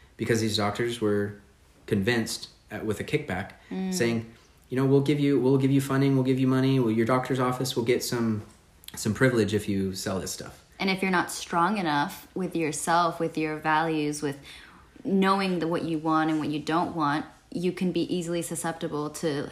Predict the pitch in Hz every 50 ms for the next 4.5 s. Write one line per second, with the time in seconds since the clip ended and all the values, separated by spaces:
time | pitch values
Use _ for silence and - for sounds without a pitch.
0 | - - - 160 156 - 226 233 240 196 156 135 127 - - 208 233 247 196 165
1 | 160 165 - - 185 175 175 175 - 170 175 175 175 - - 208 220 240 233 -
2 | - 214 202 170 180 180 - - 180 170 165 160 165 180 202 208 180 165 160 -
3 | - - - - - - - 196 196 190 185 180 156 147 151 - 196 240 233 -
4 | 165 160 165 - - 170 165 156 151 156